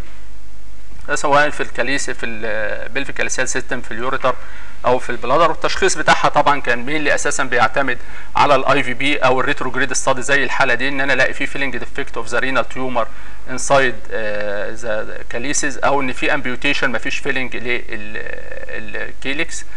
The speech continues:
آه، ده في الريتروجريد. في السي تي طبعا حسن الدايجنوز بتاع السي تي يو بالذات، ان انا، آه، اهميه السي تي يو ان انا اقدر اشخص الفيلنج ديفكت اوف ذا رينال تيومر انسايد ذا دايليتد كيليكس هير. This is the mass inside the upper calyx and this is magnified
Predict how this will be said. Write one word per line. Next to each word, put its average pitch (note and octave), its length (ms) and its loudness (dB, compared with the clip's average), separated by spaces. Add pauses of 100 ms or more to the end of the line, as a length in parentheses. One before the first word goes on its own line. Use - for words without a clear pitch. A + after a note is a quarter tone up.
(460)
آه، A#2 460 -2
ده G#2+ 140 -2
في - 80 -2
الريتروجريد. C3 560 0
في - 80 -2
السي - 240 -2
تي F3 160 -2
طبعا D3 380 2
حسن A#2+ 480 0
الدايجنوز A#2+ 520 0
بتاع - 180 2
السي - 180 0
تي B2+ 140 -2
يو C3 240 -2
بالذات، B2 520 0
ان B2 120 0
انا، C3+ 260 0
آه، A#2 320 0
اهميه B2+ 180 -2
السي - 220 -2
تي - 100 -2
يو C#3 80 -2
ان C#3 80 0
انا C#3+ 120 2
اقدر A#2+ 200 2
اشخص - 400 0
الفيلنج B2+ 360 -2
ديفكت - 360 -2
اوف A#2 140 -2
ذا A2 120 0
رينال B2 300 0
تيومر A#2+ 380 -2
انسايد A#2 360 0
ذا G#2+ 120 -2
دايليتد A2 380 -2 (100)
كيليكس B2 340 -2
هير. D3 180 -2 (400)
This B2 120 -2
is A#2+ 200 -2
the A#2 60 0
mass A#2+ 200 0
inside A#2+ 420 0
the A#2 100 0
upper A#2 160 -2 (100)
calyx C#3+ 240 -2 (520)
and A#2 100 -2
this A#2 220 -2
is A#2 120 -2
magnified A#2 460 0